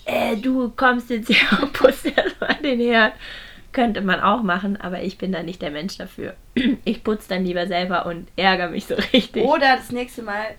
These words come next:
Speaker 2: hättest du was zu essen bestellt und ihm die Rechnung hingelegt.
Speaker 1: Ja, aber erst die
Speaker 2: Das wär
Speaker 1: W G bin ich ja jetzt
Speaker 2: Ja,
Speaker 1: eh
Speaker 2: ja, ja.
Speaker 1: ausgezogen. Ja,
Speaker 2: Aber
Speaker 1: aber es
Speaker 2: das
Speaker 1: ist,
Speaker 2: wäre
Speaker 1: ja.
Speaker 2: ein geiler,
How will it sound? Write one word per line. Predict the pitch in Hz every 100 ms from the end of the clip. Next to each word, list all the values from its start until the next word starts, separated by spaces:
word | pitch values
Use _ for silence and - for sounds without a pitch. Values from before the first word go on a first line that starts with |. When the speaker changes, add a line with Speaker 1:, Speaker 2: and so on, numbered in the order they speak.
| -
Speaker 2:
hättest | 214 214 220 -
du | 196 190
was | 190 -
zu | - -
essen | 254 254
bestellt | 185 202 185 180 202
und | 196 190
ihm | 196
die | 208
Rechnung | 196 196 170
hingelegt. | 165 160 156 151 - - - - - - - - - -
Speaker 1:
Ja, | 185 180 - -
aber | 180 185 185 180
erst | - 180 180
die | 190 185
Speaker 2:
Das | 190
wär | 170
Speaker 1:
W | 185 180 -
G | -
bin | 180
ich | 180
ja | 196 190
jetzt | 202
Speaker 2:
Ja, | 226
Speaker 1:
eh | 233
Speaker 2:
ja, | 226
ja. | 226 226 208
Speaker 1:
ausgezogen. | 170 165
Ja, | 185 190
Speaker 2:
Aber | 180
Speaker 1:
aber | 190
es |
Speaker 2:
das | 226 -
Speaker 1:
ist, |
Speaker 2:
wäre | 262 269
Speaker 1:
ja. | 240
Speaker 2:
ein | 214
geiler, | 208 233 240 233